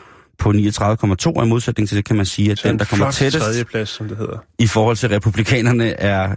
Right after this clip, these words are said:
Speaker 1: øh, John Cash, som altså er på, øh, på kun tyve procent. Så, ja.
Speaker 2: Ja, du kan lige se et billede her, jeg også har fundet på nettet. Det er jo så en, der har valgt at, øh,
Speaker 1: <laughs>
Speaker 2: at slå græsset med, med den helt tunge klinde,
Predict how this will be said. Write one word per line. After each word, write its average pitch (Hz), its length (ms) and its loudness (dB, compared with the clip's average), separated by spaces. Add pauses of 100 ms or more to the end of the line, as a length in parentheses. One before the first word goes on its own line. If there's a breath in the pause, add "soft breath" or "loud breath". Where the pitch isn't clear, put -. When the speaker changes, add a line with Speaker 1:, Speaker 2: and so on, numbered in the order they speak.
Speaker 1:
øh, 92 220 0 (100)
John 101 160 2
Cash, 131 480 -4
som 101 280 0
altså 90 240 0
er 87 260 0
på, 98 380 0
øh, 95 200 -2 (140)
på 101 100 0
kun 101 200 0
tyve 104 280 0
procent. - 360 -2
Så, 110 220 2 (640 loud breath)
ja. - 160 2 (720)
Speaker 2:
Ja, 110 180 0 (120)
du 143 80 2
kan 135 80 4
lige 160 100 0
se - 140 -2
et 170 100 -2
billede 175 260 0
her, 170 80 0
jeg - 80 -4
også 143 180 -2
har 160 40 -4
fundet 147 280 -2
på 156 80 -4
nettet. 135 380 -2
Det 165 80 0
er 170 40 2
jo 165 80 0
så 165 140 -2
en, 156 240 -4
der 156 80 0
har 135 420 0
valgt 131 300 -2
at, 131 320 0
øh, 123 140 -2 (500)
Speaker 1:
<laughs> - 680 -6
Speaker 2:
at 131 60 0
slå 156 200 2
græsset 143 520 0
med, 127 360 0
med 135 200 -2
den 135 80 -4
helt 156 240 0
tunge 156 260 0
klinde, 147 400 0